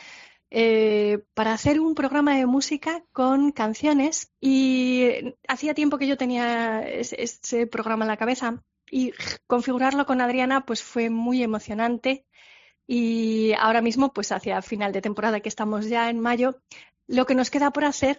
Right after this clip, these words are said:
es continuar con uno de, de, de estos programas en los que, pues, hablamos de estas,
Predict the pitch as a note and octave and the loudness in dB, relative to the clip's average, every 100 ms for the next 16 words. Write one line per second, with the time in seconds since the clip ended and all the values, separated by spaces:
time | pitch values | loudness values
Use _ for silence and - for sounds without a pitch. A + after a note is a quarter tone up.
0 | - - A#3 A#3 A#3 - A3+ A3 A3 A3+ | -6 -4 0 2 2 0 -2 0 0 0
1 | A#3 A3 A3+ A3 G#3 G#3 G3+ G3 F#3+ F#3+ | -2 -2 0 0 2 2 2 0 0 -2
2 | F#3+ G#3 G3+ G3+ G#3+ A3 A3 A3 A3 A#3 | -2 -2 -2 -2 -2 -4 -4 -6 -2 0
3 | C4 B3 G#3 G3+ G3 F#3+ G3 - G3 G3+ | 0 -2 -6 -6 -8 -8 -10 -8 -6 -4
4 | G#3+ G#3+ G#3+ - G#3+ A3 G#3+ - | -4 -4 -4 -4 -4 -2 -4 -8